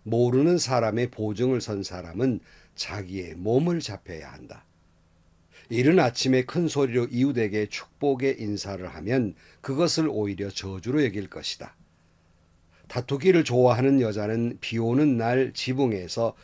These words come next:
끊임없이 비가 새는 것과 같다. 그런 여자를 다스리는 것은 바람을 다스리는 것과 같고, 손으로 기름을 가득 움켜 잡으려는 것과 같다.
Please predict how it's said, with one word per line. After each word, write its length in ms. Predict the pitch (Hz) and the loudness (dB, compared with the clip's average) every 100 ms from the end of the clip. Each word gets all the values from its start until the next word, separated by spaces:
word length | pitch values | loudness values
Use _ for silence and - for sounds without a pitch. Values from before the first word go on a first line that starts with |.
| - - | -20 -20
끊임없이 800 | - 101 120 131 143 - 156 147 - | -10 -2 4 4 4 2 0 0 -2
비가 480 | - 90 98 131 | -10 -8 0 0
새는 420 | 139 120 104 104 85 | 0 -2 -4 -4 -6
것과 300 | 80 - 113 | -12 -10 -10
같다. 380 | 78 - - - _ _ _ _ _ _ _ _ _ | -12 -14 -18 -18 _ _ _ _ _ _ _ _ _
그런 320 | - 143 180 160 | 2 6 6 6
여자를 420 | 123 123 143 131 | 4 2 0 -2
다스리는 640 | - 104 113 104 95 120 | -6 -6 -4 -4 -4 -4
것은 440 | 127 98 123 131 98 _ _ _ _ | -4 -4 -2 -2 -4 _ _ _ _
바람을 520 | - 104 101 123 160 | -8 -4 -2 2 0
다스리는 600 | - 110 - 101 95 120 | -2 -6 -4 -4 -2 -2
것과 300 | 127 104 110 | -2 -4 -6
같고, 640 | 76 82 - 95 90 107 127 _ _ - | -8 -10 -10 -8 -6 -6 -8 _ _ -14
손으로 520 | - 165 160 135 110 | -2 4 6 6 2
기름을 440 | - 123 117 107 | 0 0 0 0
가득 400 | - 113 117 127 - | -4 -4 -2 -2 -2
움켜 680 | 120 135 147 - 147 147 - - _ | 2 2 2 0 2 0 -2 -18 _
잡으려는 640 | - - 101 135 127 104 87 | -14 -10 -4 0 0 0 -4
것과 300 | - - 95 | -6 -8 -14
같다. 340 | - - | -16 -20